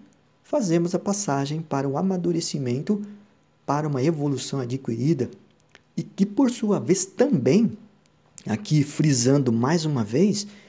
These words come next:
refletir a respeito de vários efeitos positivos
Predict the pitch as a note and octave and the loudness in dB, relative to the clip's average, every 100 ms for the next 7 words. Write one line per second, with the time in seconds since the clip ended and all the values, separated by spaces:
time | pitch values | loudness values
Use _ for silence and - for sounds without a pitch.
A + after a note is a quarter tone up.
0 | - - A#2 B2 A#2 E3 F#3+ F3+ - - | -20 -6 -2 0 2 4 4 4 0 2
1 | E3+ E3+ D3+ B2 C#3+ E3+ D#3+ - _ - | 2 2 -2 0 0 0 -4 -8 _ -4
2 | C3 D#3 D#3+ - - C#3+ A#2+ G2 - G3+ | -2 -2 -4 -4 0 0 0 -4 0 0
3 | F3 A2 - | 0 -4 -8